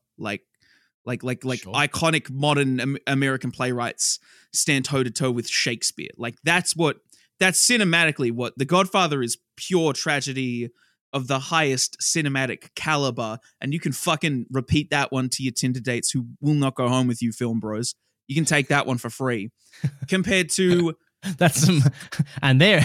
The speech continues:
Speaker 2: and there, ladies and gentlemen, is some
Speaker 1: Yeah.
Speaker 2: accurate biopic advice from Dominic
Speaker 1: Uh,
Speaker 2: Fitzgerald.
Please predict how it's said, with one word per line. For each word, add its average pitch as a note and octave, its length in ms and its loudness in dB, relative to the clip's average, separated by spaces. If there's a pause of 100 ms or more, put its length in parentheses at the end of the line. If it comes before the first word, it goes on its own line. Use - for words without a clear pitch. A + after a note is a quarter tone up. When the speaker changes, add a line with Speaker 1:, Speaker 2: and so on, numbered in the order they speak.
(120)
Speaker 2:
and C#3 160 4
there, F#3+ 200 6
ladies D3 420 4
and C#3 80 6
gentlemen, D3 380 6 (260)
is E3+ 180 6
some D#3+ 160 6
Speaker 1:
Yeah. D#3+ 80 6 (100)
Speaker 2:
accurate D3+ 560 4 (380)
biopic D#3 580 6
advice C#3+ 540 4
from F3+ 200 8
Dominic F3 480 6
Speaker 1:
Uh, G3 100 2
Speaker 2:
Fitzgerald. A#3+ 840 4